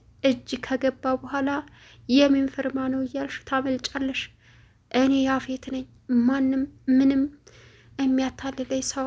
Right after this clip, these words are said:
አይደለሁም። ማንም ደግሞ የኔን የሆነ ነገር ወስዶ የሚቀር ሰው አይደለሁም። የኔን ገና ብዙ እማስመልሰው ሂሳብ አለበት ናታን» እያለ አስፈራራት። እሷም «ካንተ ጋር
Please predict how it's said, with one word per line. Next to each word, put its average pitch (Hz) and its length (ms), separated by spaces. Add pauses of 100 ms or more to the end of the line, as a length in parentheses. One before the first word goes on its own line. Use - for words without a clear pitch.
አይደለሁም። 262 580 (300)
ማንም 269 460
ደግሞ 262 280
የኔን 262 320
የሆነ 262 340
ነገር 269 340
ወስዶ 262 360
የሚቀር 262 500
ሰው 247 200
አይደለሁም። 262 500 (720)
የኔን 277 440 (220)
ገና 277 240 (100)
ብዙ 269 240 (400)
እማስመልሰው 262 960 (540)
ሂሳብ 262 460
አለበት 254 580
ናታን» 262 420 (180)
እያለ 262 400 (220)
አስፈራራት። 262 880 (520)
እሷም 262 440 (240)
«ካንተ 262 440
ጋር 254 220